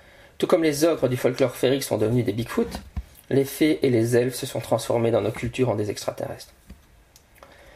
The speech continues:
Ces trois hypothèses de travail se trouvent au fondement même du modèle sociopsychologique. Elles sont une invitation à regarder le phénomène ovni autrement qu'à travers le prisme du soucoupisme.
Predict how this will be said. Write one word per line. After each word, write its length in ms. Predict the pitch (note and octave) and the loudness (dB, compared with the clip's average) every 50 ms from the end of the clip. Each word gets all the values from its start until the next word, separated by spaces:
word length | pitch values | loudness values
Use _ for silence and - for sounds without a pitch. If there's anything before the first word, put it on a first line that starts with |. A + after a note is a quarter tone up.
| - - - | -20 -18 -14
Ces 140 | - - - | -12 -8 2
trois 200 | - B3 G#3 G4 | 2 2 4 4
hypothèses 380 | F4+ - D#3 - - D3 C3+ | 0 0 0 0 2 0 2
de 60 | C3+ | 0
travail 360 | B2+ - - C#3 - D3+ D3+ D#3 | -2 2 0 2 2 2 0 0
se 140 | D#3 C#3+ | 0 -2
trouvent 280 | B2+ - - C#3+ C3 B2 | -4 -2 0 2 2 2
au 20 | |
fondement 360 | A#2 - - A#2+ B2 A#2+ A2 G#2+ | 0 0 0 2 2 4 2 2
même 280 | A2+ A#2+ C3 C3 B2+ | 4 4 4 4 4
du 80 | B2 A#2 | 2 2
modèle 260 | A2+ G#2+ A2 G#2+ G#2+ | 0 2 2 0 0
sociopsychologique. 960 | - - - - F2+ - - - - F#2+ F#2 F2 - - - - - - - _ _ _ _ - _ _ _ _ | 0 -2 -2 -2 -2 -4 -6 -6 -4 -2 0 0 -2 -4 -10 -14 -18 -20 -20 _ _ _ _ -20 _ _ _ _
Elles 120 | B2 B2+ C3 | 0 0 2
sont 140 | - C#3+ C#3 | 2 2 4
une 100 | C3+ B2+ | 4 4
invitation 560 | C3 C#3 D3+ - D#3 D#3 D#3 - - A#2+ G2 | 2 2 0 0 0 0 0 0 0 0 0
à 60 | - | 0
regarder 380 | B2+ A#2+ B2 B2 B2+ B2+ B2+ G#2+ | 0 0 2 2 2 2 2 0
le 80 | - | 0
phénomène 480 | - - G2+ G2+ G2+ G2+ G#2+ G#2+ G#2+ G#2+ | 0 0 0 0 0 0 0 0 0 0
ovni 340 | G#2+ A#2+ - C3 C#3 C3+ - - | -2 0 0 0 0 0 2 0
autrement 480 | D#3+ E3+ - - C3 B2 B2 A#2+ C3+ | 0 0 2 0 0 2 2 0 0
qu'à 100 | - C3+ | 0 -2
travers 320 | - - A#2+ A2 A#2 A#2 A#2+ | 0 0 0 2 2 2 2
le 80 | G#2+ | 0
prisme 440 | G2+ - - - B2+ A#2+ A#2+ A#2 A2 | -2 -4 -6 -4 -4 -2 0 -2 -2
du 100 | A2 A2+ | -2 -4
soucoupisme. 720 | - - C3 C3 - - - - - - B2 - G2+ A2+ | -8 -8 -10 -10 -12 -14 -12 -12 -12 -10 -8 -10 -10 -10